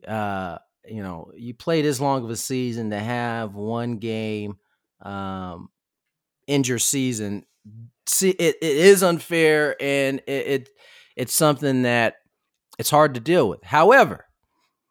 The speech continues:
baseball does have a, um, bit of a, a, an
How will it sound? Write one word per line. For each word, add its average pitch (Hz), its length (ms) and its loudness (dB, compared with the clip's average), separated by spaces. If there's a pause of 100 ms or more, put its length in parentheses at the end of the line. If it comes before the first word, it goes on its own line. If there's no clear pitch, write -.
(140)
baseball 226 840 6
does 220 300 6
have 175 680 4 (120)
a, 139 540 2 (580)
um, 123 680 0 (320)
bit 220 160 10
of 180 180 8
a, 170 220 2
a, 175 200 2
an 165 120 2